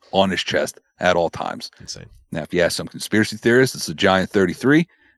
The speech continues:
Speaker 1: That's just, uh, another story for another time.
Speaker 2: <laughs> Which we've said, we talked about that before.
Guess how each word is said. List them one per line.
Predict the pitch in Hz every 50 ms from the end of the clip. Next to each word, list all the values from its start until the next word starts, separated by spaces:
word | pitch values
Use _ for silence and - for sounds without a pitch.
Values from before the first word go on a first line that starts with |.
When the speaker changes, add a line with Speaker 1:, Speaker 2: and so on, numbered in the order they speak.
| _ _ -
Speaker 1:
That's | - - - - - -
just, | - - - - -
uh, | 60 64 60 52 52
another | 58 60 80 95 101 104
story | - - - - 104 104 107 104
for | - - 73
another | 65 67 92 98 95
time. | - - - - - - - - _ - - - - _ _ -
Speaker 2:
<laughs> | 220 - - - - _ _ _ _ _ _ _ _ _ _ _ _ _ - - _ _ _ - 135
Which | 117 135 - -
we've | 131 127 -
said, | - -
we | 143 143 131
talked | 151 170 139
about | 95 82 73 -
that | 78 -
before. | - - - - 98 -